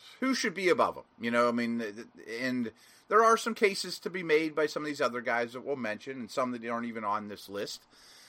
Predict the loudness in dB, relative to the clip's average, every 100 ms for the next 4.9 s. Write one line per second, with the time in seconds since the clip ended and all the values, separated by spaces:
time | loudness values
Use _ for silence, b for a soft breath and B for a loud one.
0 | b -12 -6 -4 -2 0 2 4 4 4
1 | 2 0 0 0 -2 -2 -6 -8 -4 0
2 | 0 -4 -12 -10 -2 0 0 -2 -8 b
3 | b b b b 2 4 6 4 2 2
4 | -2 -6 -10 -16 -14 -6 -2 -4